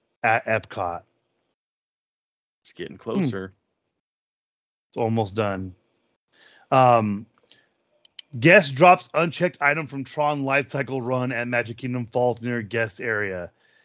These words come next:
Speaker 1: It is pretty, it's actually, it was shockingly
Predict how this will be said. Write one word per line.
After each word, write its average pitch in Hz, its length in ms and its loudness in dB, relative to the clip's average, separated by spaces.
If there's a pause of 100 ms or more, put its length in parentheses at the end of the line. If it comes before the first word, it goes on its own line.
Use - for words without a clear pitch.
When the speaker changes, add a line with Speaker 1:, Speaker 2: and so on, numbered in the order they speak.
(280)
Speaker 1:
It 147 160 4
is 165 240 4
pretty, 202 760 2
it's 165 180 2
actually, 165 560 4
it 156 60 -4
was 147 160 0
shockingly 131 920 -2